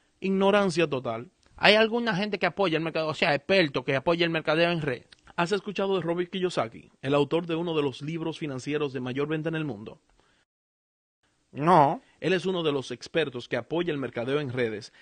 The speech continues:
Speaker 1: y dice que es el mejor negocio. ¿Conoces a Donald Trump?
Speaker 2: Sí, el que tiene el pelo raro ese, que cuando le da la brisa se abre como una capota.
Speaker 1: Él también apoya el mercadeo en redes. ¿Conoces a Warren Buffett, el inversionista de mayor éxito de todos los tiempos?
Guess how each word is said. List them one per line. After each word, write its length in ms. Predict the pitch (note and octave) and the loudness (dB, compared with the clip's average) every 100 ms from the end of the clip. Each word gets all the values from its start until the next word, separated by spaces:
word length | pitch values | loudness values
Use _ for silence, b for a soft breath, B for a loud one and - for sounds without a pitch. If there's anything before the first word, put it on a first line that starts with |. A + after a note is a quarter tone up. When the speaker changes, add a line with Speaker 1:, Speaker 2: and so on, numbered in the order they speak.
| b | b
Speaker 1:
y 140 | C3 | -4
dice 340 | C3+ F#3 - C3 | -4 -4 -6 -6
que 200 | B2+ C3+ | -2 -4
es 180 | D#3+ - | -4 -8
el 180 | B2+ C3 | -6 -6
mejor 400 | B2 A2+ D3 D#3+ | -8 -8 -8 -8
negocio. 460 | A#2+ A#2 - - - | -10 -12 -14 -16 2
¿Conoces 440 | C#3+ E3 F#3+ F3+ | 4 4 2 0
a 60 | E3+ | 0
Donald 280 | F3 F3+ | 0 0
Trump? 280 | - D#3 - - | -2 -4 -4 -18
Speaker 2:
Sí, 140 | - G#3+ | 2 4
el 80 | F#3+ | 6
que 100 | D#3+ | 4
tiene 180 | F#3 G#3 | 4 2
el 80 | |
pelo 260 | F3+ G3+ E3+ | 4 8 8
raro 340 | D3+ E3+ D3 | 8 8 8
ese, 180 | D3+ - | 4 2
que 80 | C3 | 0
cuando 180 | C3 C3+ | 0 2
le 120 | C#3+ | 4
da 100 | D#3+ | 6
la 100 | F3+ | 4
brisa 260 | D#3+ E3 D#3 | 4 2 4
se 120 | D3+ | 4
abre 220 | D3+ C#3 | 2 0
como 180 | B2 B2+ | -2 -2
una 120 | D3 | 0
capota. 400 | C#3+ C3 C3 A#2+ | 0 2 2 2
Speaker 1:
Él 100 | E3+ | 2
también 320 | F#3+ F3 F3+ | 2 2 0
apoya 380 | D#3 B2+ E3 C#3 | 0 0 0 0
el 60 | B2 | -2
mercadeo 360 | A#2 A#2+ A#2 | -2 -4 -4
en 80 | A2 | -4
redes. 500 | A2 A2+ F#2+ - - _ _ _ _ | -6 -8 -10 -14 -20 _ _ _ _
¿Conoces 400 | D3 E3 G3 G#3 | 2 4 4 4
a 40 | F#3 | 4
Warren 300 | F#3 G#3 F#3 | 4 2 2
Buffett, 340 | B2+ - - _ _ | 0 -2 -12 _ _
el 140 | B2+ C#3+ | -4 -2
inversionista 760 | D3 C#3 - D3+ F#3+ - F#3 | 0 -2 -4 -4 -6 -4 -4
de 120 | D#3 | -2
mayor 380 | C3 B2 C3 E3+ | -2 -4 -2 -2
éxito 360 | F3+ - D#3+ C#3+ | -2 -6 -8 -6
de 140 | C#3 | -6
todos 240 | - E3 E3+ | -4 -4 -4
los 140 | D#3+ | -6
tiempos? 500 | F3 B2 - - - | -6 -8 -10 -18 -20